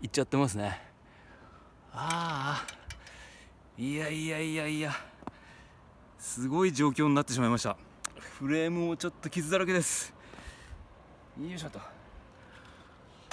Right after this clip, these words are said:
うわー、これはひどい。これはですね、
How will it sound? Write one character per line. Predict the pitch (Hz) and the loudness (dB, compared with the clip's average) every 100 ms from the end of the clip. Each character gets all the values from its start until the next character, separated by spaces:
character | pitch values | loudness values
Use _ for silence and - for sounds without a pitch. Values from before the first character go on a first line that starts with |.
| - - 113 | -12 -12 -6
う | 123 160 165 | -2 0 0
わ | 160 165 165 165 160 160 151 | -2 -2 0 0 0 0 -2
ー、 | - | -6
こ | 147 160 | -4 0
れ | 180 | 0
は | 180 175 | 0 0
ひ | 156 | 2
ど | 180 165 | 6 6
い。 | - - - - - - - - - - - - - - - - - - | 6 -4 -20 -20 -20 -20 -20 -20 -20 -20 -20 -20 -20 -20 -20 -20 -20 -16
こ | - - 139 147 156 | -12 -10 -8 -4 -2
れ | 170 180 | 0 0
は | 175 180 | 2 0
で | 143 160 | 0 0
す | 131 | 2
ね、 | 143 131 113 107 | 2 4 2 0